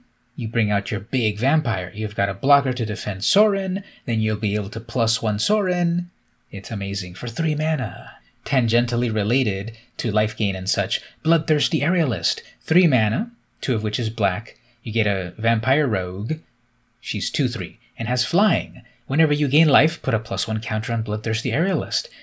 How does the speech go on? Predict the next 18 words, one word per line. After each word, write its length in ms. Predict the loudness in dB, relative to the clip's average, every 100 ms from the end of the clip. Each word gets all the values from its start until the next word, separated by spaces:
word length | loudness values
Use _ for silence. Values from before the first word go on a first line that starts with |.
| -12
So 140 | -6
you 40 | -2
can 120 | 0
gain 180 | 2 2
life 260 | 2 2
doing 400 | 0 0 0 -2 -10 _ _ _ -10
Sorin's 400 | -6 -2 -2 -2
abilities, 600 | 0 0 0 -2 -2 -4
you 100 | -4
can 120 | -4
gain 200 | -2 0
life 280 | 0 -2 -2
doing 640 | -2 0 -2 -4 -8 -12 -14 _ _
Vampire 340 | -2 0 2 0
of 80 | 0
the 80 |
Dire 240 | -2 -2 -2
Moon's 840 | -2 0 0 0 -2 -2 -4 -6